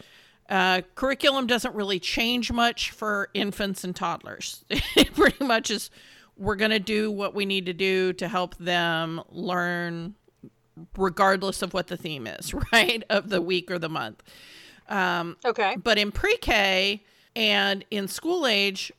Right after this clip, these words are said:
Speaker 1: we tend to have to market it differently in the summer so that parents want to bring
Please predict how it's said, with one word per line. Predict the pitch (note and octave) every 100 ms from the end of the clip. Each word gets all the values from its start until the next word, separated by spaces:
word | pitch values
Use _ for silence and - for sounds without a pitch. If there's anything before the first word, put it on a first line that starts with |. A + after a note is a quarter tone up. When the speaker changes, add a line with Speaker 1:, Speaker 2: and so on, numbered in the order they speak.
| _ -
Speaker 1:
we | G3 A3 G#3+ G#3+ G#3+
tend | - G#3 G#3
to | - A3 G#3 G3+ - _
have | - - G#3+ -
to | G#3
market | G3 G#3+ B3 C#4+
it | A#3 - -
differently | D4+ - A3 - F#3+ F3+
in | - G3 F#3
the | F#3
summer | - E4 C#4 F#3+ F#3 - - -
so | - A#3
that | A3 -
parents | G#3+ G3+ G3 F#3 -
want | F#3 G3 G3 -
to | -
bring | F3 F#3 F3 F3 E3+